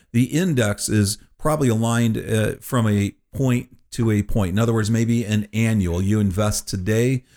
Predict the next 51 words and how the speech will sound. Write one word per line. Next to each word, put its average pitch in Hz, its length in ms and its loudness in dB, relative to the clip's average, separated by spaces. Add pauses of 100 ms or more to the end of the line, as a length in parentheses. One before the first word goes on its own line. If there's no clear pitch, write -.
(180)
one 123 340 0
year 120 220 0
later. 123 640 0 (180)
So 113 140 -4
they 110 80 2
take 117 180 0
a 101 40 -2
snapshot 110 580 0
of 104 80 -2
the 98 60 0
market 98 380 0
today, 101 380 -2
just 107 160 -6
to 95 80 -6
make 90 160 0
this - 180 -2
simple. 113 440 0
Like, 104 140 2
let's 104 140 -2
call 90 220 0
it - 60 -6
the 92 100 2
S 85 140 2
and 80 100 0
P 85 140 0
five 80 220 0
hundred. 104 360 2 (380)
They 110 100 0
take 107 160 0
a - 40 -6
snap 110 360 0
of 104 60 -2
the 104 100 2
S 104 160 0
and 98 100 -2
P, 98 300 0
uh, 92 320 0
shot 101 300 -2
of 98 100 0
the 101 120 0
S 101 120 0
and 98 80 -2
P 101 120 0
five 90 240 -2
hundred 110 420 -2 (160)
today, 98 480 0
where 101 160 0
the 98 140 -2
index 95 360 0
is 85 140 -4
at, 85 260 0